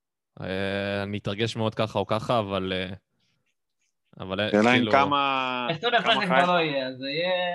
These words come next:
Speaker 1: כן.
Speaker 3: דרמטי.
Speaker 1: כן. נכ-, נכפה עלינו, אה, מאבק דרמטי.
Speaker 2: לא,
Speaker 1: טוב.
Speaker 2: האליפות הזאת של מכבי חיפה, אם היא תהיה, היא תהיה כל כך חשובה, לא רק בגלל שזה העונה והאליפות, זה פשוט גם לשנים הבאות. אני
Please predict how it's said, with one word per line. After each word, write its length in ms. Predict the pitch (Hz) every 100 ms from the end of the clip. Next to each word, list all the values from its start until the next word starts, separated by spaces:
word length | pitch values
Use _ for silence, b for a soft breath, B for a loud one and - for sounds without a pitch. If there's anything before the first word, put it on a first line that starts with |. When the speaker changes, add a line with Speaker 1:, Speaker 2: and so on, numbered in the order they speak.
| 175 170 170 -
Speaker 1:
כן. 200 | 123 107
Speaker 3:
דרמטי. 240 | 98 104 - - _ _ _ _ _ _ _ _ _ _ _
Speaker 1:
כן. 220 | - 95 92 _ _ _ _ _ _ _ _ 107
נכ-, 140 | 101
נכפה 280 | 120 107 -
עלינו, 460 | 120 113 104 101 98
אה, 300 | 95 92 92 101 _ _ _ _ _ _ -
מאבק 360 | 95 95 104 110
דרמטי. 480 | 98 95 95 98 101 _ _ _ _
Speaker 2:
לא, 100 | 98
Speaker 1:
טוב. 180 | 120 127
Speaker 2:
האליפות 400 | 110 101 143 143
הזאת 320 | 139 139 131
של 120 | 123
מכבי 340 | 123 120 131 120
חיפה, 380 | 131 127 - 117
אם 120 | 123
היא 100 | 123
תהיה, 220 | - 123
היא 120 | 120 107
תהיה 200 | - 123
כל 260 | 123 120 120
כך 60 | 135
חשובה, 360 | 123 - 110 127 117 107 101 110
לא 60 |
רק 120 | 139 147 -
בגלל 240 | 120 120
שזה 320 | 117 120 110 107
העונה 340 | 101 104 117 110
והאליפות, 500 | 107 98 - 107 101
זה 60 | 104
פשוט 320 | 107 - 139
גם 140 | 139 127
לשנים 360 | 120 123 131
הבאות. 400 | 127 113 123 113
אני 80 | 98